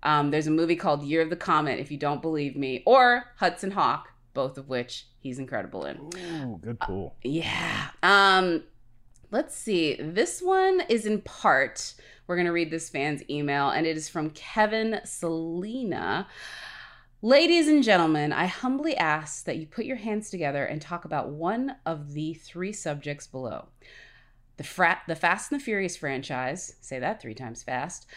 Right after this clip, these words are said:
Speaker 1: "The Fifth Element, or The Mask of Zorro.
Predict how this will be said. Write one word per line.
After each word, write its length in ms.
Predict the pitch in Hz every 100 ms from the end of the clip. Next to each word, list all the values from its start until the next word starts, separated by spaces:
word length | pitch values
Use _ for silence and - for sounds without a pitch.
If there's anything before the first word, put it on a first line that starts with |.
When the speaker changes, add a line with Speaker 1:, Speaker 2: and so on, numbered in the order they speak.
| - - _
Speaker 1:
"The 100 | 170
Fifth 320 | 170 247 269 -
Element, 720 | 196 190 185 180 185 - - _ _ _ _
or 140 | - 160
The 100 | 143
Mask 480 | 139 135 147 151 -
of 80 |
Zorro. 560 | 147 131 120 113 110 110